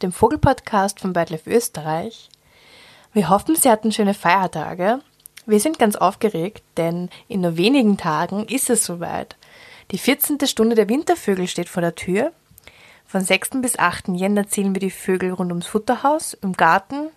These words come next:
am Balkon oder der Terrasse oder auch im Park. Wir würden uns freuen, wenn Sie zahlreich teilnehmen. Alle Informationen dazu finden Sie auf unserer Webseite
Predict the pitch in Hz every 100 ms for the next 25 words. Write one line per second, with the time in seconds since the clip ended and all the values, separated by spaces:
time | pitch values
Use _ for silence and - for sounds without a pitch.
0 | _ _ 190 180 180 - 190 180 170 160
1 | - 156 143 202 - 269 269 - 254 262
2 | 214 240 214 151 - - - _ _ _
3 | _ - - - - - - _ _ 233
4 | 233 233 214 - - - 156 226 294 214
5 | 196 202 - - 208 - - - 220 269
6 | 175 196 - - - 226 269 202 165 180
7 | 240 339 349 _ _ _ _ _ _ -
8 | 196 208 202 202 202 220 262 311 311 -
9 | 302 - 240 226 220 220 - 208 202 170
10 | 175 190 - 214 214 220 226